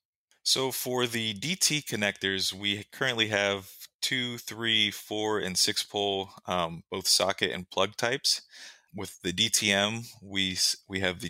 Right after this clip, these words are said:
two pole and, uh, also three pole. And then for the, uh, A M P and C P C connectors,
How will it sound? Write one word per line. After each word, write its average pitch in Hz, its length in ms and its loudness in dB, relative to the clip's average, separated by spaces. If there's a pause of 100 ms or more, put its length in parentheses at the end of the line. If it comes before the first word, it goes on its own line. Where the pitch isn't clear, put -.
two 107 280 0
pole 95 440 2
and, 87 280 -2
uh, 73 320 -2
also 90 260 2
three 101 240 -6
pole. 117 320 0 (160)
And 98 180 2
then 98 260 4
for 98 460 0
the, 90 600 2 (180)
uh, 87 360 0
A 98 40 -2
M 101 180 2
P - 200 -4
and 90 120 0
C 92 160 2
P - 120 -6
C 95 200 4
connectors, 87 720 0